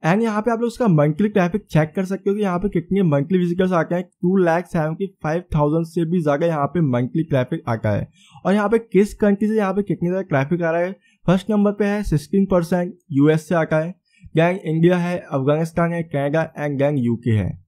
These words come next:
गाइस आप लोगों को ये तो मालूम चल ही गया होगा कि मतलब ये कितनी बड़ी वेबसाइट है, छोटी मोटी वेबसाइट नहीं है। और यहाँ पे basically एक होस्टिंग वेबसाइट को हमारे लिए easy to promote होगा, because मैं अपनी बहुत सारी वीडियो में already बता चुका हूँ कि होस्टिंग ऑफर को हमें कैसे प्रमोट करना चाहिए।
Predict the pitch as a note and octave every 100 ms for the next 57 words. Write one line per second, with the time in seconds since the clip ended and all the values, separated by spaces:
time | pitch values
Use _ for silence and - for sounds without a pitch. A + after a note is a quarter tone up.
0 | _ - D3 A3 E3 G3+ A3+ A3+ A#3+ G#3+
1 | A3 G3+ F3 G3+ G3+ E3 F#3+ G#3 G3 G3
2 | G#3+ G3+ G#3+ G#3 E3+ - G3 - C3 E3+
3 | F3 E3 F3+ F#3+ F#3 D#3+ E3+ F3 F3+ D3
4 | C#3+ E3+ F3+ C#3 C#3+ E3 F3+ F#3+ A3+ G3+
5 | F3+ G3 F#3 F#3+ G3+ G3 F3+ F3+ G3 G3+
6 | G3 B2 - G3+ F#3 F3 F#3 F#3 F3 E3+
7 | E3+ F3 - - D#3 D3 F#3+ F#3+ G3+ -
8 | C3+ D#3 F3 E3+ F3 D3+ C#3+ D#3+ E3+ E3
9 | E3 F3+ C#3 C#3+ E3+ D#3+ D#3 E3+ F#3 C#3+
10 | D#3+ D3 C3 D3+ D#3+ D#3 E3+ - _ -
11 | G3+ - C3+ C#3 F#3+ G3+ D3+ D3 E3 F3
12 | F3 F#3 D3 C#3+ F3 - C3+ C3 D3 -
13 | A#2 A2 G#2+ G#2 G#2 G2+ G#2+